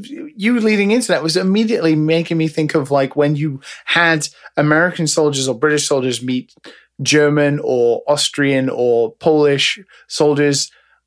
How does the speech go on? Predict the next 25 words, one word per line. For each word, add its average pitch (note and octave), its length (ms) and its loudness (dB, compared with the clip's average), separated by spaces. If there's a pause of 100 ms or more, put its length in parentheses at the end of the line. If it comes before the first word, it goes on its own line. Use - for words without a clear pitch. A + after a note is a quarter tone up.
(100)
from E3 240 0
the E3+ 160 4
other B3 180 2
side. A#2 540 -4
On G3+ 260 2
the, F#3 340 -4 (160)
uh, F#3+ 40 -2
you B3+ 240 2
know, C#4 100 2
they C#4+ 140 2
meet C#4+ 240 2
and A3+ 120 -2
they're A3 160 0
old A3+ 300 0
men A3+ 380 2
and A3 120 2
they're G3+ 100 0
just F#3 280 0
like, D#3+ 260 0
"Yeah, C#3 320 2
man, B2+ 400 -4
this D#3 120 -8
is C#3+ 100 -6
fucking C#3 400 -6
awful. C3+ 640 -2